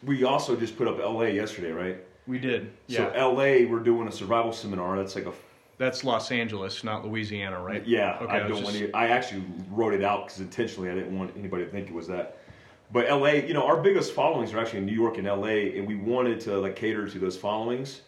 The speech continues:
Speaker 2: Yeah.
Speaker 1: And we wanna do a survival seminar on Saturday, which is February tenth. Um, and then leading into Sunday, we have a P A buddy, uh, named Mike, who is local in L A,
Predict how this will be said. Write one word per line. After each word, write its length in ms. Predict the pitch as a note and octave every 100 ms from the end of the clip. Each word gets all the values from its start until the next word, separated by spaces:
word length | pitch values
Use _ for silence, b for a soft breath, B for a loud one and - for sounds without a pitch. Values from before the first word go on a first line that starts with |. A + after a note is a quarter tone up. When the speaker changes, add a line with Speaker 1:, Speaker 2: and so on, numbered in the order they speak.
| -
Speaker 2:
Yeah. 220 | C#3+ B2 - - -
Speaker 1:
And 440 | A2 A2 G#2+ G2+ G2 - F#2
we 160 | B2
wanna 240 | A#2+ C3+ A#2
do 100 | G#2+
a 40 |
survival 440 | - A#2 A2+ A#2
seminar 560 | - - B2 A#2+ A2+ G2+
on 80 | G2
Saturday, 580 | - - A#2+ A#2+ A#2 G#2+
which 160 | G2+
is 60 | -
February 300 | B2+ G#2 F#2+
tenth. 500 | - D3 A#2+ - - _ b b b b b b -
Um, 260 | G#2+ A2 G#2+
and 140 | A2
then 180 | A#2+ A#2
leading 200 | C3+ B2
into 140 | G2
Sunday, 400 | G2 - D3 C3+
we 120 | A2 A#2+
have 100 | A2
a 60 | F#2+ -
P 320 | - - D3+
A 140 | C#3 C3+
buddy, 420 | A2+ G#2+ G#2+ G#2 G2+ - -
uh, 280 | G2+ G2+ G2+
named 240 | G2+ G2
Mike, 340 | G#2+ A#2 G2 - - -
who 300 | B2 A2 A2
is 180 | F2 G#2
local 500 | C3 - G2 F#2+ F#2
in 80 | G2+
L 200 | F#2+ G2
A, 220 | G2 G2